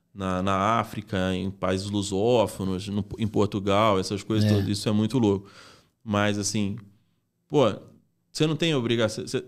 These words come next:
Speaker 1: porque você tá vendo que o olhar tá muito distorcido em alguns cenários, né? No, na tua carreira, na minha e a nossa é
Speaker 2: Sim.
Speaker 1: por que não participar disso? Não sei, não sei. Acho que eu já tive, já ganhei demais da vida, tenho muita sorte. Acho que dá pra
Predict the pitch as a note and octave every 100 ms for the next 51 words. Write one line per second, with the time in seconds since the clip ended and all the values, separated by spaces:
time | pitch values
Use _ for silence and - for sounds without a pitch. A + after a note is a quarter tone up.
0 | - - A#2 D3 C#3+ D#3 D3+ C3 D3 D#3
1 | - C#3+ C3+ A#2+ C3 B2+ C3+ A#2 C#3 D3
2 | C#3+ - C3 - C#3 A#2 A2 G#2 G#2+ G#2+
3 | A2 G2+ F#2+ F#2+ G2 G2+ G2+ A2 G#2+ G2+
4 | A#2+ A2+ G2+ G#2 A2+ G2+ F#2+ A2+ B2+ -
5 | - A2+ G2+ G2+ G#2+ - A2 G2 - A#2
6 | G#2+ G2 - _ _ _ _ D3 - E3+
7 | D3+ C3 - - A2+ - B2 - G#2+ G2+
8 | G2+ F2+ - _ _ _ _ _ _ A#2
9 | B2 D3 C3+ A#2 G#2+ G#2 B2+ A2+ G#2 -
10 | A2+ A2 - A#2+ A2+ G#2+ G#2 G#2+ A2+ A#2
11 | A#2+ A#2+ A2 A#2 A2 F#2+ G2+ A2+ A2 G#2+
12 | G2+ G#2 G2+ - G2+ G2+ A#2+ G#2 - A2
13 | G2+ G#2 G2+ F#2+